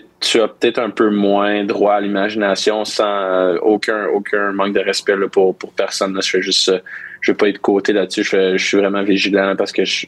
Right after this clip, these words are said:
j'aime, euh, toute l'organisation. J'ai le, le,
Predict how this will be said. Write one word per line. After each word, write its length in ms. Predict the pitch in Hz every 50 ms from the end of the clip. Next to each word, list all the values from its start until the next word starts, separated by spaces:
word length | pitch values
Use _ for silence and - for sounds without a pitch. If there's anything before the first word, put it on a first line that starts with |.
| - - -
j'aime, 480 | - 107 101 98 95 92 92 92 92 - - - - - - _ _ _ _ _ _ _ _ - -
euh, 380 | 101 98 95 92 92 92 92 92 - - - - - - _ _ _ _ _ - - -
toute 120 | - 117
l'organisation. 680 | 113 107 101 104 101 101 101 107 95 95 - - 110 104
J'ai 380 | 98 104 98 95 95 92 92 - - - - -
le, 280 | - 90 90 87 85
le, 420 | 87 85 67 62 55 50 50 50